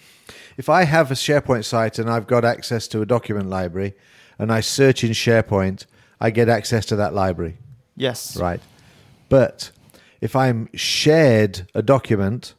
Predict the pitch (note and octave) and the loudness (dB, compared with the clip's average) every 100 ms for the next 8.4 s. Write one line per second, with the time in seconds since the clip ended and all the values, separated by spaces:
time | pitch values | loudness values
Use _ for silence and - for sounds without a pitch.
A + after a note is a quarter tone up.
0 | _ - A#2 A2+ A#2+ - A2 A2 A2 G#2+ | _ -2 0 2 2 0 -2 0 2 2
1 | G2+ G2+ G2+ A2+ G#2 A2+ E2+ - F#2+ - | 2 2 0 0 0 -2 -4 -8 -8 -6
2 | F#2 F#2+ _ _ _ - G#2+ G#2 A#2+ A#2+ | -4 -6 _ _ _ -4 0 4 2 2
3 | - A2+ A#2 G2 - _ _ _ _ _ | -2 0 0 -2 -6 _ _ _ _ _
4 | _ _ _ _ _ - _ _ - A2+ | _ _ _ _ _ -20 _ _ -4 0
5 | A#2+ A2 A#2 A#2 C#3 C#3 B2+ C3 A#2 B2 | 2 4 4 6 6 4 2 2 0 0
6 | B2+ A2 G2+ G#2+ G#2+ _ _ _ _ _ | 0 0 0 -2 -8 _ _ _ _ _
7 | _ _ _ _ - A#2 A#2 E2+ A2+ B2 | _ _ _ _ -2 0 0 0 2 2
8 | G2 - - | 0 -6 -14